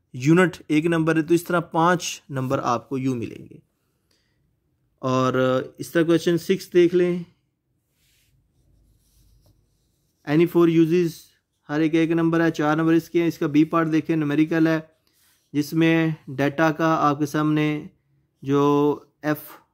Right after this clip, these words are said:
फिफ्टी न्यूटन है, theta थर्टी डिग्री है, एफ़ एक्स, एफ़ वाई मालूम कर, इन सब के मिला के एक नंबर बनता है। और जब आप फार्मूला पुट करेंगे, एफ़ एक्स की मालूम करेंगे, वैल्यू उसके दो नंबर हैं, और इस तरह एफ़ वाई की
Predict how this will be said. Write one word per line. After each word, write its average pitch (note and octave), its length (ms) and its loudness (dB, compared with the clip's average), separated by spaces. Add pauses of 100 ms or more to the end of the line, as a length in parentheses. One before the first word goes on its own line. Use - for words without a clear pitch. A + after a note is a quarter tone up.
(400)
फिफ्टी D#3+ 280 0
न्यूटन D3 320 0
है, D3 220 -2
theta D3 300 -2 (200)
थर्टी C#3+ 240 -2
डिग्री C#3+ 300 2
है, C#3+ 160 0
एफ़ C#3 180 -8
एक्स, C#3+ 160 -10 (240)
एफ़ C#3 240 -12
वाई C3+ 260 -4
मालूम C#3 260 -2
कर, C#3+ 100 -6
इन D#3+ 180 2
सब E3 240 -4
के D3+ 180 0 (1300)
मिला C#3 240 2
के D3+ 200 4
एक D3 80 2
नंबर B2+ 260 -2
बनता C#3+ 300 -4
है। E3+ 180 -6 (680)
और C#3 200 0
जब D3 260 0 (920)
आप C#3 180 -2
फार्मूला D3+ 340 0
पुट E3 180 -4
करेंगे, E3 380 2
एफ़ D3 240 -4
एक्स D#3+ 160 -8
की F#3 100 -4
मालूम E3+ 280 0
करेंगे, D#3+ 360 2
वैल्यू D3+ 220 2
उसके D3+ 200 -4
दो C3 160 -2
नंबर D3+ 260 -2
हैं, E3 100 -2
और C#3+ 140 -4
इस C3+ 120 -10
तरह D3+ 120 -6
एफ़ C#3 140 -6
वाई C3+ 240 0
की E3 240 0